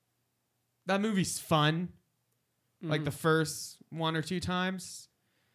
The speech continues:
Speaker 2: It's, um, honestly
Speaker 1: It's pretty generic biopic, in my opinion.
Speaker 2: Yeah, honestly, biopics often are like that.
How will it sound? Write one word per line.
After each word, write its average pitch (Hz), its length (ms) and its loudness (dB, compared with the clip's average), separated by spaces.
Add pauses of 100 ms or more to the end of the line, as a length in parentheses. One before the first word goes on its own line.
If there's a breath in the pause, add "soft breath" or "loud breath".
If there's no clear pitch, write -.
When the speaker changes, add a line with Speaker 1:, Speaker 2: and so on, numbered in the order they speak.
(1600)
Speaker 2:
It's, 277 280 -2
um, 180 420 0 (400 soft breath)
honestly 233 600 4
Speaker 1:
It's 196 100 -6
pretty 226 220 4
generic 165 540 2
biopic, 127 600 0
in 117 80 -8
my 117 200 -8
opinion. 117 260 -8
Speaker 2:
Yeah, 156 240 2
honestly, 175 420 2
biopics 147 960 -4 (600)
often 131 460 -6
are 117 180 -12
like 98 300 -16
that. - 220 -20